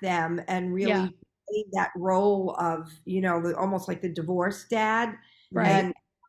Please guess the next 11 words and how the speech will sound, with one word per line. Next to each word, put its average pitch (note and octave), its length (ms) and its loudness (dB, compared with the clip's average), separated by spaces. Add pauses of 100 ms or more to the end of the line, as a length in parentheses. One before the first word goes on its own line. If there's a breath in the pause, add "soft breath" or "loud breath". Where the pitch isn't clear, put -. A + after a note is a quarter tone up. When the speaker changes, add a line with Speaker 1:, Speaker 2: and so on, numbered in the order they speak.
(360)
Speaker 1:
wanted F#3+ 220 0
to, - 220 -2 (220)
to G#3 120 -2
have, F#3 320 0 (100)
uh, E3+ 200 0
custody, F3 760 -4
partial F3 300 -4
custody F3 460 -4
of E3 100 -2
his E3 160 -6
daughter. F#3 400 0